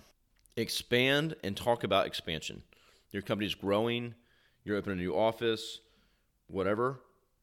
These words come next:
That's good P R, it's good press. Put it out there.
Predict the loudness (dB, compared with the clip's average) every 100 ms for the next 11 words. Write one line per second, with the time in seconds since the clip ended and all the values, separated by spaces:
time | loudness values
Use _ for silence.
0 | _ _ -4 -2 -2 -4 -2 2 6 6
1 | 4 -2 -6 2 4 4 0 -10 _ _
2 | _ _ _ _ _ _ _ -6 0 2
3 | 2 0 -6